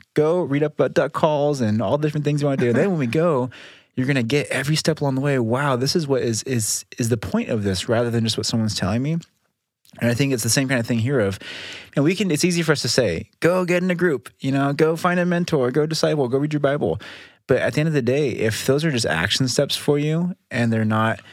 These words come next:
preceded by just your love and appreciation for the beauty of your salvation and of your Savior, then, man, we're just gonna be spinning our wheels here, you know? Um, but all that to say, if that is you,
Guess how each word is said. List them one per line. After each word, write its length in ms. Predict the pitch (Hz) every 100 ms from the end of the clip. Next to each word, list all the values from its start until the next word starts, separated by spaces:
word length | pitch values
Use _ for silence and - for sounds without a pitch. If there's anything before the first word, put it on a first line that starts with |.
| - -
preceded 640 | 117 - - 208 202 110
by 140 | 104 110
just 280 | 139 - 135
your 140 | 110
love 480 | 104 104 123 104 98
and 100 | 95
appreciation 800 | 90 - 110 - 98 113 104 95
for 140 | 107
the 100 | 98
beauty 460 | 92 95 95 104 104
of 100 | 95
your 100 | 98
salvation 680 | - 113 98 98 101 123 113
and 140 | 98
of 100 | 92
your 100 | 90 90
Savior, 500 | - 101 117 135 151 - - - -
then, 200 | 107 101
man, 200 | 120 107
we're 60 | 104
just 140 | 110
gonna 100 | 123
be 60 | 107
spinning 300 | - 117 104
our 100 | 92
wheels 260 | 92 98 98
here, 240 | 92 -
you 140 | - 92
know? 240 | 80 90 151 -
Um, 320 | - - -
but 380 | 95 101 120 - _
all 160 | 113 110
that 100 | 147
to 80 | 120
say, 380 | - 98 95 101 - - _ _ -
if 160 | 147 -
that 140 | 123
is 220 | 202 240 113
you, 260 | 92 104